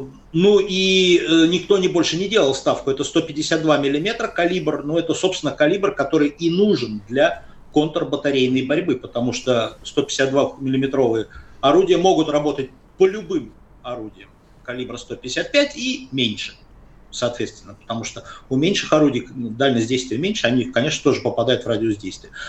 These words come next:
Ракетные системы залпового огня здесь,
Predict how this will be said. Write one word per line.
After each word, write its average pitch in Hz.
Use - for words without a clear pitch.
Ракетные 214
системы 208
залпового 185
огня 151
здесь, 156